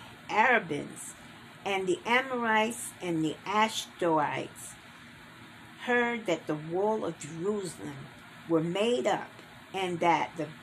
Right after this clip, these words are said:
breaches began to be stopped, then they were very wroth, and conspired all of them together to come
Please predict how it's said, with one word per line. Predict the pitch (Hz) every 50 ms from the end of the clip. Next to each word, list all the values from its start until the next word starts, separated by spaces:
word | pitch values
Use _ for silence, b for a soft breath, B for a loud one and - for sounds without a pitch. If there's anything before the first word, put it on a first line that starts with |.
| - -
breaches | - 214 240 254 254 240 - - - 127 113 110 - - - - - - - - - - - -
began | 160 156 156 196 208 220 226 226 220
to | - 185
be | 165 - 160 147 165
stopped, | - - - - - - 233 208 202 - - - - - - - - - - - - - - - - - - - - - - - - - - - - - - - - - - - - - - 151
then | 202 240 294 302 262 214 175 165
they | 170 180 208
were | 208 190 156 147 - -
very | 160 160 180 185 196 214 202 175 165
wroth, | 156 151 139 143 - - - - - - - - - - - - - - - - - - - - - - - - - - - B B B B B B B B B B B -
and | 190 190 180
conspired | - 214 202 202 - - - - - - - 240 262 254 233 214 175 156 156
all | - - 165 202 240 233 190 170
of | 160 143 156
them | 151 147 139 139 135 117 - - -
together | - 160 - - 180 196 196 165 - - - - - - - - - - - -
to | - - -
come | - - - - 226 214 214 214 220 226